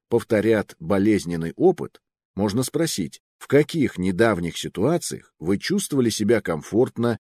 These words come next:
при знакомстве с новым человеком? Или что помогало вам успокоиться? Фокус на личном опыте покажет, как решается кажущаяся сложной проблема. Тот же подход работает в трейдинге.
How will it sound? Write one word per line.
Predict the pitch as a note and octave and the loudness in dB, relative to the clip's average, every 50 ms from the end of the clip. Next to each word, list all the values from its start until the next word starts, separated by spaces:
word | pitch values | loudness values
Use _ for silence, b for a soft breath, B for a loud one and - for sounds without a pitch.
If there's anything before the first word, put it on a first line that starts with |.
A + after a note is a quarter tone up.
| _ | _
при | - A#2+ C#3 B2 | -2 0 0 0
знакомстве | G2 G#2 G2+ E2+ - F#2+ G2 G2+ - - - A#2+ A#2+ | 0 -2 -4 -2 0 0 -2 -2 -2 -4 -2 -2 -2
с | - - | -2 -4
новым | F#2 D#2+ D2 C#2+ D2+ | -6 -6 -6 -6 -8
человеком? | D2+ - F#2 F#2 G2 G#2+ A2 G2 C#2+ - - - - _ _ _ _ _ _ - | -8 -4 -2 -2 0 0 0 -2 -4 -6 -10 -20 -20 _ _ _ _ _ _ -2
Или | - B2+ B2 G#2+ G#2 F#2+ F2+ - - | 2 2 4 4 4 2 0 -2 -4
что | - - - F3+ G3 | -10 -4 4 6 6
помогало | G3 G3 F#3 E3+ D3+ C3 G#2+ F#2+ A2+ A2 A#2+ B2+ C3 | 6 6 4 4 4 2 2 2 2 4 4 4 2
вам | A2+ G#2 G#2 G2+ G2 G2+ - | 2 2 2 2 0 0 -2
успокоиться? | G2+ G2+ - - G#2 G#2 - - F#2+ D2+ B1+ B1+ - - - - - _ _ _ _ _ | -4 -8 -4 -2 -2 -2 -2 -2 -2 -2 -2 -6 -8 -12 -14 -14 -16 _ _ _ _ _
Фокус | - - C#3+ D3 - C3 C#3 B2 - | 2 6 6 6 6 4 0 0 2
на | B2 A#2+ A#2+ | 0 0 2
личном | A#2+ B2+ B2+ G#2+ - - F#2+ F2+ F2 - | 2 2 2 0 0 -4 -4 -4 -4 -2
опыте | - A#2+ C#3+ C3+ G2 F2+ - - C2+ | 0 -2 -2 0 -2 -6 -6 -6 -10
покажет, | - F2+ E2 - - C3+ D#3 D#3+ D3 D#3 - - _ _ _ _ _ - | -6 -6 -6 -2 0 0 0 2 0 -2 -2 -4 _ _ _ _ _ -2
как | - D#3+ G3+ G3+ D#3 | 0 0 0 2 2
решается | C3 A#2 - - G#2+ A2 B2 D3 C#3+ - - A2+ | 0 0 0 2 2 4 4 4 2 2 -2 -2
кажущаяся | F#2 - F#2+ F#2+ G2 G2 B2+ C3 A#2+ - - C3 C3 B2+ A#2 - - B2+ A#2 | -2 0 -2 -2 0 0 -2 -4 -4 -4 -2 -2 -2 -2 -2 0 0 0 0
сложной | - - F#2 F2+ F2 E2+ D2+ D#2 F#2+ F#2 | 0 -2 -2 -2 -2 -2 -2 -2 -4 -4
проблема. | - F#2 G2 G2 G2 G#2+ A2+ G#2+ F2 D2 C2 _ _ _ _ _ _ - | -2 -2 -2 0 0 2 0 0 0 -2 -8 _ _ _ _ _ _ 4
Тот | - C#3 C3+ A2+ | 6 8 8 8
же | F#2+ G#2 - | 6 0 -2
подход | - F2+ E2 - - C#3 D#3+ C3+ G#2 - | -2 -2 -4 -2 2 4 4 4 4 2
работает | D#2 D#2+ C#2+ E2+ A2+ A#2 - F#2+ G2 G#2 | -4 -4 0 0 0 2 4 2 2 2
в | - - | 0 -4
трейдинге. | - B2+ C#3+ C#3+ A#2+ F#2 E2 D#2 C#2 C2+ - - | 0 2 4 4 4 2 0 -4 -8 -8 -10 -14